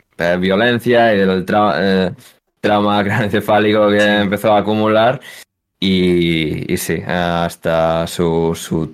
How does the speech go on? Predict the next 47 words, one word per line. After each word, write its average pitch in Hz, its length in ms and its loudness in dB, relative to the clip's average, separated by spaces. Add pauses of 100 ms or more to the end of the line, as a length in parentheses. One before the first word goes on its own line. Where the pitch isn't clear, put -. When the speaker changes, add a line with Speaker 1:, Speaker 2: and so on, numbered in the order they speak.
Speaker 1:
eh, 85 680 -2 (240)
ter-, 87 340 -2 (260)
devastador 87 460 -2
final. 80 440 -6
O - 40 -16
sea, 82 420 -4
Speaker 2:
Sí. 90 120 -8
Speaker 1:
es 95 60 -8
algo, 85 400 -2 (880)
eh, 104 320 2
muy 135 200 2
duro. 135 200 2
Y 120 80 0
sí, 135 160 -2
también, 127 300 2 (100)
claro, 123 240 2
revisitando, 123 800 0
yo, 117 460 2
eh, 104 320 2 (100)
había 113 200 0
algunas 120 260 2
reacciones, 117 340 0
sobre 107 120 0
todo 127 120 2
cuando 143 180 0
salió 110 220 -2
también 117 240 0
el, 101 220 0
el 98 120 0
documental 95 520 0
que 95 60 -2
salió 90 300 -2
eso, 87 220 -8
hace - 160 -6
tres 98 320 -4
años, 98 220 0
justo 113 320 -2
antes 104 360 0
de 98 120 2
la 92 120 0
pandemia, 98 520 0
eh, 98 320 0
del 87 100 -2
Speaker 2:
Ah. 87 60 -8
Speaker 1:
covid, 95 320 0
salió 90 320 -4
en 90 260 -6